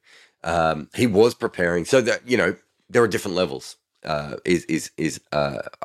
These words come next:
one way of explaining all that. But yeah, th-, there's no doubt that I would think that they're a bit of a wild west. And if you did want a coaching job,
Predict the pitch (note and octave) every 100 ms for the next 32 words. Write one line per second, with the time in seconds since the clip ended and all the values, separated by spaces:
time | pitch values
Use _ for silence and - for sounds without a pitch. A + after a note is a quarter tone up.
0 | - E2+ F#2 C#2+ _ - D2+ D2 C#2+ C#2
1 | C2+ - C#2+ C#2+ D2 C#2 C#2+ - - -
2 | C3+ B2 C#3 F#2 A#2+ - A2+ - A#2 G2
3 | F#2 - F#2 - _ _ _ _ - G2
4 | F#2 - G#2+ G#2+ F2 F2+ E2+ - D#2 D#2
5 | D#2+ D#2 D#2+ E2 D2+ C#2+ F#2+ C#2+ - -
6 | - F2+ F2 - E2 G2+ G2 D#2 - F2
7 | F#2+ - F2+ D2+ C#2+ C#2+